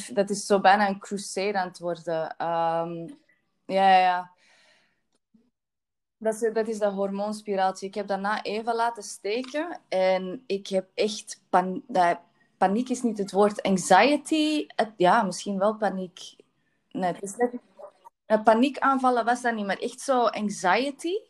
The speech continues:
Zo, ehm, ik was lichtelijk depressief, maar ik had echt ook bijna van die...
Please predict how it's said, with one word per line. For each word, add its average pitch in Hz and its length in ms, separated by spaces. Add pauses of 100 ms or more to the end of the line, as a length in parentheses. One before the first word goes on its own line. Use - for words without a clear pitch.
(140)
Zo, 196 580 (1160)
ehm, 185 840
ik 196 160
was 196 220
lichtelijk 208 840
depressief, 196 960 (200)
maar 190 180
ik 180 100
had 170 200
echt - 320
ook - 420 (340)
bijna 196 340
van 190 240
die... 170 540